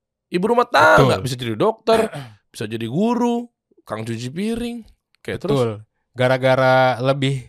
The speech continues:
Speaker 2: rewel karena ada anak, jadinya, eh, apa, bukan cuma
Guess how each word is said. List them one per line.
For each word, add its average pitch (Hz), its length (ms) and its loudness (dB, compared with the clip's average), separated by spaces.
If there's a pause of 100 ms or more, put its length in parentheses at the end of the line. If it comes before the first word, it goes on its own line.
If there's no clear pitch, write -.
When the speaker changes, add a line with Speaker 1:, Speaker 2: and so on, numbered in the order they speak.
(120)
Speaker 2:
rewel 139 380 0
karena 143 320 -2
ada 120 240 -4
anak, 110 380 -4
jadinya, 127 580 -4 (540)
eh, 127 440 2
apa, 160 540 2 (440)
bukan 143 440 2
cuma 143 380 2